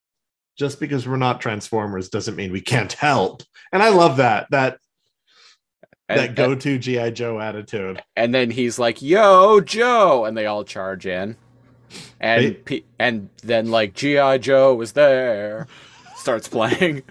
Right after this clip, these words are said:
Speaker 2: <laughs>
Speaker 1: Uh, oh, there is a funny part, though. He's like,
Speaker 2: <laughs>
Speaker 1: "Autobots,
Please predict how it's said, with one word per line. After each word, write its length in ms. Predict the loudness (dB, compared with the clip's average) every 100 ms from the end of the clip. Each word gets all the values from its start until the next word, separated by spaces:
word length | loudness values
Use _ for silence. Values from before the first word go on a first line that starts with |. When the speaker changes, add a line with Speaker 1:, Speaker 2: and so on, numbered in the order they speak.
| -8
Speaker 2:
<laughs> 80 | -8 -8 -14 _ -20 _ _ _ _ _ _ _ _
Speaker 1:
Uh, 200 | -2 0 0
oh, 300 | 0 0 -2
there 200 | 0 2
is 140 | 4
a 80 | 2
funny 320 | 2 0 0
part, 280 | -2 -2 0
though. 160 | -2 -2
He's 220 | -2 -2
like, 340 | 0 -2 -6 -18 _
Speaker 2:
<laughs> 100 | 0
Speaker 1:
"Autobots, 600 | 2 4 4 2 2